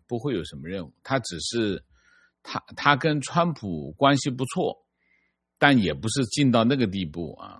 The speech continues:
<clears throat> 起个哄啊，制造一下气氛啊。这是第三条新闻。第四条新闻，彭博社报道，国家金融监管总局要求国有大型银行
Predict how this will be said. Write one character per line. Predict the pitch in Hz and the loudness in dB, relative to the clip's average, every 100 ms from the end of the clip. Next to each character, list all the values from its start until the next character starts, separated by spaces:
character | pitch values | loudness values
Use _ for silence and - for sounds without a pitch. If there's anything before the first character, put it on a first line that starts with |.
| _ | _
<clears throat> | 156 139 101 - _ _ _ _ _ _ _ _ _ _ _ _ _ _ _ _ _ _ _ _ _ _ _ _ _ _ _ _ _ _ _ _ - | -2 -2 -4 -10 _ _ _ _ _ _ _ _ _ _ _ _ _ _ _ _ _ _ _ _ _ _ _ _ _ _ _ _ _ _ _ _ -10
起 | - - 87 | -6 -4 -4
个 | 87 | -6
哄 | 90 175 147 - _ | 2 2 2 -4 _
啊， | - - - | -20 -20 -8
制 | 143 120 | -4 2
造 | 127 110 | 2 2
一 | |
下 | 98 107 | 0 -2
气 | 95 - 160 | -2 -2 -2
氛 | 85 - _ _ | -4 -12 _ _
啊。 | - - _ _ _ _ _ _ _ | -20 -20 _ _ _ _ _ _ _
这 | - 110 | -4 -4
是 | 113 107 101 98 95 90 87 | 0 0 2 2 0 -2 -4
第 | 87 120 | -2 0
三 | 131 127 | 2 2
条 | 104 92 | 2 -2
新 | 90 | -4
闻。 | 71 - | -8 2
第 | 156 | 4
四 | - 156 | 4 2
条 | 110 98 | 2 0
新 | 107 | -2
闻， | 95 | -2
彭 | 98 135 | 0 2
博 | 139 | 4
社 | 147 | 4
报 | 131 98 | 4 4
道， | 71 - _ _ _ _ _ _ _ | 0 -8 _ _ _ _ _ _ _
国 | - 139 | 4 6
家 | 151 151 151 143 | 8 8 8 6
金 | 165 | 2
融 | 160 151 | 0 0
监 | 139 147 | 2 2
管 | 139 135 | 4 4
总 | 120 98 | 4 -2
局 | 85 104 117 | -2 0 4
要 | 127 127 | 4 4
求 | 113 113 | 2 0
国 | 101 113 131 | 2 4 4
有 | 104 | 4
大 | 107 117 | 2 0
型 | 104 117 | 0 0
银 | 110 98 | 0 0
行 | 98 | -2